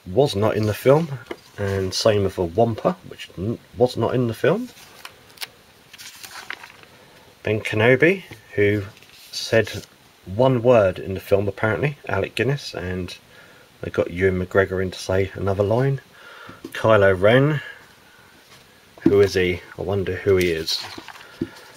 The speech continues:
atats, not in the film. Star Destroyers were in the film. Chewie from New Hope, and Chewie from the new one, who apparently was played by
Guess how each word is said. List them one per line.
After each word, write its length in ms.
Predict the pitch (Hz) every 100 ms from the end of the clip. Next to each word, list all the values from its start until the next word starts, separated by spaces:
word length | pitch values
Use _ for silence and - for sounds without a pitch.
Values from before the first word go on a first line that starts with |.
| -
atats, 600 | 113 107 123 123 - -
not 200 | 92 104
in 80 | 98
the 80 | 107
film. 440 | - 110 113 113 104 -
Star 380 | - 104 113 110
Destroyers 840 | - - 95 101 92 87 - - - _ _ _ - _ _ _ -
were 260 | 113 113
in 120 | 92
the 40 | 98
film. 300 | - 139 190 - - _ - _ _ _ - - - - - - - - - - - - - -
Chewie 480 | - 113 196 220 - - - - - _ _ _ - _ _ _ _
from 520 | - - 95 95 95 90 -
New 180 | 101 104
Hope, 320 | - 123 120 - - - - -
and 340 | 90 95 92 - -
Chewie 380 | - 104 131 151
from 180 | 98
the 80 | 98
new 220 | 101 107
one, 160 | 117 151
who 120 | 120
apparently 640 | 95 - - 160 69 73 123
was 180 | 104
played 460 | - - - 113 98
by 200 | - 98